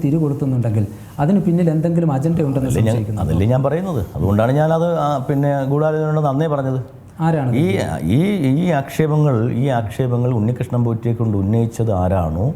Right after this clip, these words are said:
Speaker 1: ഉം.
Speaker 2: അവരൊക്കെയാണ് ഇത് ഏറ്റുപിടിച്ചത്.
Speaker 1: ഉം.
Speaker 2: പിറ്റേന്ന് പ്രതിപക്ഷ നേതാവ് പറയുകയാണ്, "ആഗോള അയ്യപ്പ ദാ ഇത് സ്വർണ്ണക്കള്ളൻ, ദേവസ്വം ബോർഡ് പ്രസിഡന്റ് സ്വർണ്ണക്കള്ളനാണ്,
Speaker 1: ഉം.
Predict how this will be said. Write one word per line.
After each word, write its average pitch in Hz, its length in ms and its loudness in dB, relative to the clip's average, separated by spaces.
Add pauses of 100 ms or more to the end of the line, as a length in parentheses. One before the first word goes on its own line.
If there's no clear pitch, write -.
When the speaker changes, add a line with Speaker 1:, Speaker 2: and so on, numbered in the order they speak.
(100)
Speaker 1:
ഉം. 104 120 -2 (120)
Speaker 2:
അവരൊക്കെയാണ് 107 420 2
ഇത് 143 80 2
ഏറ്റുപിടിച്ചത്. 156 500 -2 (560)
Speaker 1:
ഉം. 104 140 -8 (100)
Speaker 2:
പിറ്റേന്ന് 123 240 2
പ്രതിപക്ഷ 151 280 2
നേതാവ് 180 280 0
പറയുകയാണ്, 165 420 -4 (300)
"ആഗോള 143 280 0
അയ്യപ്പ 143 220 -2
ദാ 139 140 -2
ഇത് 139 320 -4
സ്വർണ്ണക്കള്ളൻ, 127 800 -2 (600)
ദേവസ്വം 151 420 0
ബോർഡ് 147 160 2
പ്രസിഡന്റ് 120 300 -2
സ്വർണ്ണക്കള്ളനാണ്, 101 880 -2 (320)
Speaker 1:
ഉം. - 120 -8